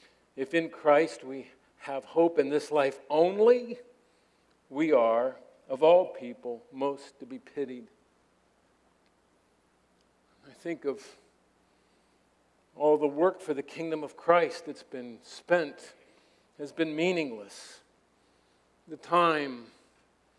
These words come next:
the money, the effort that we've invested individually and as a church in telling people about God and eternity has been to no avail. All the time and money and effort, blood, sweat, tears, sacrifices, suffering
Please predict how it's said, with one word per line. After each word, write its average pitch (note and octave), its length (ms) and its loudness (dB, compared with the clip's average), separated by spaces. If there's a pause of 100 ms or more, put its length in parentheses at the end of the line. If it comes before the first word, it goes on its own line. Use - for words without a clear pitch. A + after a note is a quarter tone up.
(400)
the D#3+ 100 -8
money, D#3 520 -4 (880)
the D3 200 -2
effort D#3+ 500 -6 (580)
that D3+ 120 -6
we've E3+ 260 2
invested E3 560 0
individually D#3+ 580 0
and D3+ 100 -2
as D3+ 160 0
a D3+ 60 -2
church G3+ 480 2
in D3 80 -12
telling E3 320 -4
people E3 400 -6
about D3 380 0
God D#3 440 4 (400)
and D3 120 -8
eternity D3+ 800 -4 (640)
has C#3+ 120 -14
been C#3+ 200 -2
to C#3 100 -4
no D3 320 0
avail. B2 480 -8 (1080)
All C3+ 200 -2
the B2 100 -10
time D#3 640 -2
and A#2+ 140 -12
money C#3+ 460 -2
and B2 120 -12
effort, C#3 460 -4
blood, E3 340 2
sweat, - 540 -4
tears, F3 420 2
sacrifices, E3+ 800 2
suffering F#3 420 2